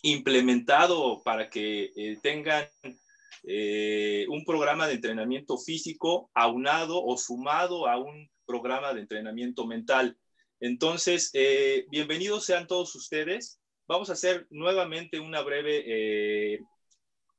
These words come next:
introducción a nuestros, eh, especialistas que nos acompañan el día de hoy. Eh, está nuevamente con nosotros la maestra Angélica Larios Delgado.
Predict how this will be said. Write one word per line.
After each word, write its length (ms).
introducción 880
a 480
nuestros, 760
eh, 260
especialistas 720
que 80
nos 160
acompañan 520
el 100
día 180
de 100
hoy. 360
Eh, 580
está 260
nuevamente 460
con 140
nosotros 600
la 120
maestra 560
Angélica 420
Larios 320
Delgado. 560